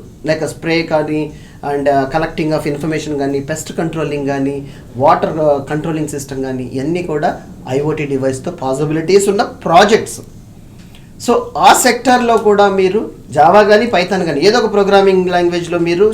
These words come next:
స్టార్ట్ చేసి ఈ ఐఓటీ బేస్డ్ అప్లికేషన్స్ని వాస్ట్గా డెవలప్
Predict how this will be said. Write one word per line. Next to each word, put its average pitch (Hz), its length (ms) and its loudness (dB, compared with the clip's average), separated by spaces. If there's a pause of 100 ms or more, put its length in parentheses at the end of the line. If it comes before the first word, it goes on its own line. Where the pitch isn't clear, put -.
స్టార్ట్ 139 340 -2
చేసి 175 280 -2 (340)
ఈ - 20 -4 (160)
ఐఓటీ 185 380 2
బేస్డ్ 156 360 -4
అప్లికేషన్స్ని 151 680 -6 (340)
వాస్ట్గా 151 400 -2 (340)
డెవలప్ 120 300 -2